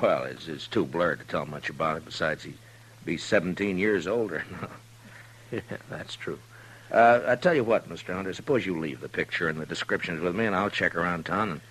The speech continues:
Speaker 1: and I'll keep in touch with you.
Speaker 2: I thank you, sir. Oh, I wonder if you might suggest a good hotel.
Speaker 1: Uh, certainly. Why don't you try the Dodge House? It's a corner of Railroad Avenue at the end of the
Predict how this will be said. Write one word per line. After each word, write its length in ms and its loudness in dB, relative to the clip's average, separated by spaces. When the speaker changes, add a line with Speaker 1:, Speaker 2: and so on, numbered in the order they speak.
Speaker 1:
and 140 0
I'll 100 4
keep 220 -4
in 80 -14
touch 260 -4
with 100 -10
you. 60 2
Speaker 2:
I 160 4
thank 320 -2
you, 80 -8
sir. 320 0
Oh, 80 6
I 100 10
wonder 320 6
if 100 -4
you 80 2
might 240 -2
suggest 400 -6
a 40 -12
good 240 0
hotel. 400 -4
Speaker 1:
Uh, 280 8
certainly. 340 6
Why 120 6
don't 120 2
you 80 -2
try 180 4
the 120 2
Dodge 380 4
House? 360 0
It's 180 -12
a 80 -10
corner 380 2
of 140 2
Railroad 420 6
Avenue 440 6
at 80 0
the 120 -2
end 200 0
of 60 -2
the 220 0